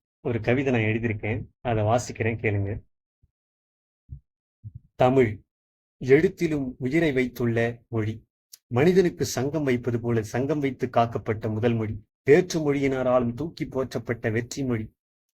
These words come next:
எல்லா மொழியிலும் ஒதுக்கப்பட்ட ழகரத்தை தமிழ் என தலையில் தூக்கி கொண்டாடிய ஒரு பெருமொழி. ஆயிரம் காப்பியங்கள் அடங்கிய கோப்புகள் கொண்ட மொழி. ஆம், ஆயிரம் மொழிகள் வளர்ந்தாலும் ஆபரணம் போல ஜொலிக்கும் மொழி.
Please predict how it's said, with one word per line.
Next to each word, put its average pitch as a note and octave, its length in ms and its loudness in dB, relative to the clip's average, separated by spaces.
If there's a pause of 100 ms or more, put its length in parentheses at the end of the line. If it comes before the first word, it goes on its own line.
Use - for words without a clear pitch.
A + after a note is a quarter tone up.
எல்லா B2+ 280 4
மொழியிலும் C3 500 0
ஒதுக்கப்பட்ட B2+ 580 -2
ழகரத்தை A#2+ 560 0 (560)
தமிழ் C3+ 280 4
என C3 220 4
தலையில் B2+ 460 0
தூக்கி B2 320 -6
கொண்டாடிய A2+ 680 0
ஒரு A2 180 -2
பெருமொழி. A#2+ 520 0 (760)
ஆயிரம் B2+ 640 4 (260)
காப்பியங்கள் C3+ 600 2
அடங்கிய A#2+ 420 0
கோப்புகள் C3 500 0
கொண்ட A2+ 240 -2
மொழி. G#2+ 220 -4 (600)
ஆம், A#2 220 0 (460)
ஆயிரம் C#3 500 4
மொழிகள் D#3+ 360 2
வளர்ந்தாலும் C3 600 4
ஆபரணம் C3 520 0
போல B2+ 180 -2
ஜொலிக்கும் A#2 460 -4
மொழி. G#2+ 200 -2